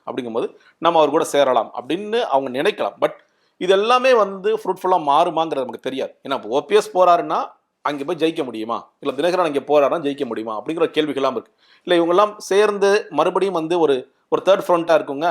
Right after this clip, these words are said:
ஆனா பெருசா வந்து வாக்கு வங்கி எல்லாம் வராது அப்படின்னா அதனால என்ன பிரயோஜனம்? அதனால உடனே இப்ப தினகரன் வந்து வெளியே வராருன்னா உடனே அந்த கால் எடுப்பாரா? நிச்சயமாக எடுக்க மாட்டார்.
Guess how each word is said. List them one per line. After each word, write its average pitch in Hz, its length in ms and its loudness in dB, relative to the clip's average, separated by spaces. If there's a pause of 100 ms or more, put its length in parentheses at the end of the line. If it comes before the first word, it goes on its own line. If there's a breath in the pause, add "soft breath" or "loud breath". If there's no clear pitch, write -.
ஆனா 147 160 -2
பெருசா 156 300 -2
வந்து 139 200 0
வாக்கு 139 200 0
வங்கி 131 160 -4
எல்லாம் 131 140 -2
வராது 143 300 2
அப்படின்னா 110 320 -8 (120)
அதனால 139 260 -2
என்ன 139 140 -6
பிரயோஜனம்? 117 440 -8 (340 loud breath)
அதனால 196 300 2
உடனே 175 180 2
இப்ப - 100 -6
தினகரன் 196 380 0
வந்து 190 120 -4
வெளியே 175 220 2
வராருன்னா 165 300 2
உடனே 190 240 -2
அந்த 180 120 -4
கால் 151 260 2
எடுப்பாரா? 135 360 0 (180)
நிச்சயமாக 147 460 -6
எடுக்க 120 160 -10
மாட்டார். 98 260 -14